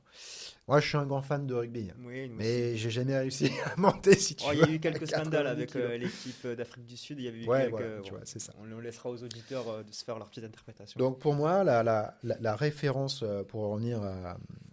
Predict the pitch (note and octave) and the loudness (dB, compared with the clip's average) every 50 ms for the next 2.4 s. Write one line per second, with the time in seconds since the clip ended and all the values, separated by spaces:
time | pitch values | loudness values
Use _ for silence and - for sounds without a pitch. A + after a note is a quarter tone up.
0 | - - _ - G#2+ G2 F#2+ - - G2 G2+ G2+ - - - - A2+ G#2+ G2+ F#2 | -20 -18 _ -12 -12 -12 -12 -12 -14 -12 -10 -10 -10 -10 -10 -10 -8 -8 -8 -8
1 | F2 E2+ F2 - - - - - - - - - - F#2+ G#2 A2 A2 A2+ G#2+ - | -10 -12 -14 -16 -20 -20 -20 -20 -20 -20 -20 -18 -12 -10 -8 -6 -4 -4 -4 -4
2 | - A2 - - C3 C#3 F3 G3 | -4 -4 -4 -2 -2 -2 -4 -4